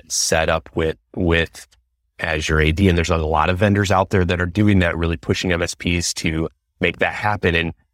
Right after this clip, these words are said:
this goes back to that risk conversation we started out with, which is what do you have in those systems? Do you feel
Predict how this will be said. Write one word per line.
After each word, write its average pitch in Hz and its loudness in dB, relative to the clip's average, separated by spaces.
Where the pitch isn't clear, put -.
this 90 -2
goes 95 2
back 85 -4
to 120 -10
that 104 0
risk 120 0
conversation 87 -2
we 82 0
started 85 0
out 98 -2
with, 85 0
which 90 -4
is 85 0
what 90 0
do 120 -2
you 139 2
have 95 0
in 101 4
those 95 2
systems? - -4
Do 110 4
you 120 4
feel 107 2